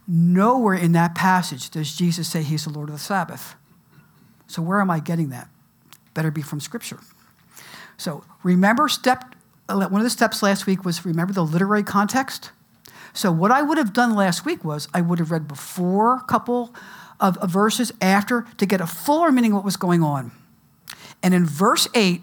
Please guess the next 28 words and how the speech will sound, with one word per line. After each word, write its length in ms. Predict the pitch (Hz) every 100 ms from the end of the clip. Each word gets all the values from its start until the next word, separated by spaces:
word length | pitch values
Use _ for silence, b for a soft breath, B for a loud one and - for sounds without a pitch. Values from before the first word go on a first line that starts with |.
| -
right 420 | 160 156 180 247
before 360 | 302 277 269 240
our 100 | 233
passage, 580 | 202 175 165 143 139 - _ _ _ _ _ _ _ _
Jesus 400 | - 180 175 190
said 380 | - 180 135 127 - _ _ _ -
he 100 | 151
was 180 | 156
Lord, 180 | 147 143 -
Lord 200 | 165 143
of 60 | 143
the 60 |
Sabbath. 500 | - 175 160 - - - _ _ _ _ _ _ _ _ _ _ _ _ _ _ _ _ B B B 208
Now, 260 | 190 127 139
my 120 | 175
next 280 | 247 - -
question 420 | 254 196 - 139
is, 260 | 143 185 - B
step 340 | - - 170 -
seven, 460 | - 277 165 151 - B B B
how 220 | 247 320
does 200 | 285 254
this 180 | 226 -
theological 720 | - - 233 214 208 196 175
principle 480 | - 269 - 165 156
that 140 | 165
I 100 | 165
wrote 320 | 202 196 185